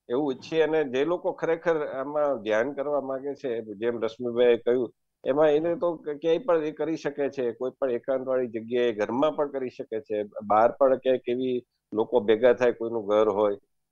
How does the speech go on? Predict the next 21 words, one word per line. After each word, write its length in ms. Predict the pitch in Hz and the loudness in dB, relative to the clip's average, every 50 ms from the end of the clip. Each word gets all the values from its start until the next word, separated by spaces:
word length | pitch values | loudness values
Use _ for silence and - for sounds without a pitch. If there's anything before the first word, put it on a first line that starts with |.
| _ _ - | _ _ -2
તો 120 | 135 135 | 0 0
એ, 160 | - 143 143 | 0 0 0
એમાં 300 | 131 135 143 151 160 147 | 0 0 -2 -2 -2 -2
કંઈ 300 | - 160 160 156 156 - | 0 -2 -2 -2 -4 -8
પ્રશ્ન 480 | - _ - 131 123 - - - 170 165 | -10 _ -10 -10 -10 -8 -4 -2 0 0
નથી. 300 | 170 160 165 175 143 120 | 0 0 0 -2 -2 0
જેને 260 | 123 135 135 170 165 | 0 0 2 0 0
કરવું 300 | 175 170 160 185 190 175 | 0 0 -2 0 -2 -2
જ 40 | - | -2
છે, 220 | - - 151 139 | -4 -2 0 0
ઓશોની 440 | 135 131 139 139 - 160 151 147 143 | 0 -2 -4 -4 -4 -6 -4 -4 -6
cassette 380 | 143 147 139 143 - 151 143 147 | -6 -6 -6 -4 -2 -4 -4 -2
સાંભળે, 440 | - 139 135 127 131 127 127 127 | -2 -2 -2 -2 -2 -2 -2 -2
ઓશોના 440 | 123 123 117 - - 131 127 131 127 | -2 -4 -6 -6 -8 -8 -6 -8 -10
પ્રવચનો 680 | 120 - - 123 123 120 127 135 131 135 131 127 127 117 | -10 -8 -6 -4 -4 -4 -4 -4 -4 -4 -2 -2 -2 -4
સાંભળે, 340 | - - 123 113 120 120 117 | -2 -4 -4 -2 -2 -2 -2
ઓશોનું 480 | 117 117 113 - - 123 123 120 120 | -2 -2 -4 -4 -4 -6 -4 -6 -4
સાહિત્ય, 580 | - - 107 110 117 127 - - 139 135 123 110 - - _ _ _ _ - | -2 0 2 2 2 2 0 2 4 6 6 4 2 -2 _ _ _ _ -2
એનું 360 | 110 117 110 107 131 135 131 127 | 0 0 2 2 2 0 2 2
વાંચન 680 | 127 117 113 123 127 131 123 - 139 127 131 123 120 | 2 2 2 2 -2 -6 -6 -4 -4 -4 -4 -6 -10
થાય, 400 | - _ - 117 117 110 110 107 | -12 _ -4 -2 0 0 0 -2